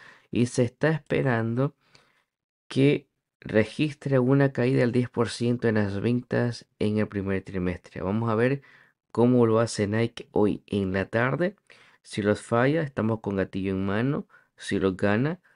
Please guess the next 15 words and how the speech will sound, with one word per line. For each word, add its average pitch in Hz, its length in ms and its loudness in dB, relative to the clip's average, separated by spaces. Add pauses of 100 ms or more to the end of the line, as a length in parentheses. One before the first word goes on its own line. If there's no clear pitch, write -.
(200)
vamos 107 400 0
acompañando 107 720 -4
o 98 100 -6
sacando 95 380 -4
ganancia. 127 540 -4
Recuerda 113 600 -4 (200)
que 98 160 -2
ya 101 160 -2
se - 160 -6
anunció 113 500 -4 (320)
también 107 320 -2
el 104 180 -2
cambio 117 360 -2
de 107 60 0
director 104 460 -4